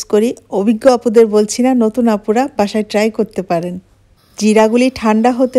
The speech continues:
হতে মজার একটা ভাজি আপনাদের সঙ্গে শেয়ার করি। ভীষণই ভালো লাগে।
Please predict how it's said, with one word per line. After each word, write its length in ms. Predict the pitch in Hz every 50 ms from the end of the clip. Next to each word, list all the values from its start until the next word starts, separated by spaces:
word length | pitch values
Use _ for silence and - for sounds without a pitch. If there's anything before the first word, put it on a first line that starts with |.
| 254 254
হতে 240 | 254 247 - 285 311 320 320 269 233
মজার 340 | 202 208 220 208 226 226 220 214 208
একটা 160 | - - 214 190 - 170
ভাজি 260 | 196 196 185 208 233 220
আপনাদের 300 | 208 220 208 190 190 185 - -
সঙ্গে 200 | 190 185 185 185 - -
শেয়ার 260 | 208 202 196 196 196 196 - -
করি। 200 | 202 190 220 262 285 - - _ _ _ -
ভীষণই 400 | 233 233 220 - 277 262 262 262 233 220
ভালো 200 | 220 208 214 220 214 220 214
লাগে। 280 | 208 202 202 233 254